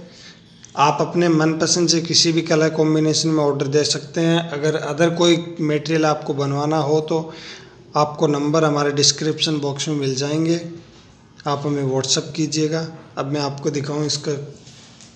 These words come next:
सूट। ये देखिए, ये लहंगा है,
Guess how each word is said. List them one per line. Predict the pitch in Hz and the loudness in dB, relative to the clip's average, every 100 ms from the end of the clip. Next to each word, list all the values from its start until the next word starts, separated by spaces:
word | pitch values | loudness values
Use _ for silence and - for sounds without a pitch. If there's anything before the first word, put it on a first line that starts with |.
| - - - - - - - - - | -20 -20 -20 -20 -20 -20 -20 -18 -10
सूट। | - 151 170 175 - - - - - - - - | -6 -2 -2 -4 -10 -14 -20 -20 -20 -20 -20 -16
ये | 165 | -12
देखिए, | 151 143 165 | -10 -8 0
ये | 165 165 | 4 6
लहंगा | 160 151 151 175 | 6 4 2 2
है, | 175 | 2